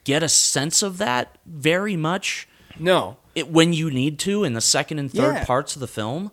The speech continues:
Speaker 2: Yeah.
Speaker 1: When it's, like, real, like, there's just no, there's no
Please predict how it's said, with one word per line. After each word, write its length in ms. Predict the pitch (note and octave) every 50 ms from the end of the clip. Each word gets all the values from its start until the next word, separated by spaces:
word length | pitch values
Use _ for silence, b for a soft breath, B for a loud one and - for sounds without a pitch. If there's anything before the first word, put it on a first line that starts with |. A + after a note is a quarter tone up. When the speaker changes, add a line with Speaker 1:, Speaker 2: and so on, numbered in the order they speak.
| _ -
Speaker 2:
Yeah. 240 | - A3 A#3+ E3 A#2 - _ _ -
Speaker 1:
When 160 | C3+ D3 D3
it's, 160 | C#3 - -
like, 160 | D#3 C#3 - -
real, 260 | B2+ B2 C3 D3+ D#3+
like, 200 | C#3 C3+ C3 - b b b b b b b -
there's 180 | D#3 D#3+ -
just 200 | - G3 - -
no, 500 | D#3 D3+ E3+ F3+ F#3+ G3 G3 G3 F#3 E3+ - _ _ _ _ _ _ _ _ _ _ _ _ _ _ _ _ _ _ _ _ - _
there's 240 | D3 D#3 D#3 D3 D3
no 400 | D#3 F3 G3+ A3+ A#3+ A#3+ A3+ -